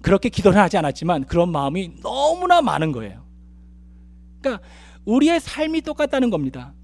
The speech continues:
유대인이 바란 것처럼 똑같이 "하나님,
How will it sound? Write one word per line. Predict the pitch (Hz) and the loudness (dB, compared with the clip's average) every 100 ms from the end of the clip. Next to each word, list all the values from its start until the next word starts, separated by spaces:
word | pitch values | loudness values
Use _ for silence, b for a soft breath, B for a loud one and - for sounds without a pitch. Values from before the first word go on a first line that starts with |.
| - - | -20 -6
유대인이 | 175 196 247 240 247 | -2 2 4 4 0
바란 | - 165 180 | -2 -4 -2
것처럼 | 160 - 160 240 254 - | -4 -2 0 0 -2 -6
똑같이 | 269 - 269 - 254 | -8 -2 -2 -2 -8
"하나님, | 196 226 226 226 147 | -6 -2 0 0 -2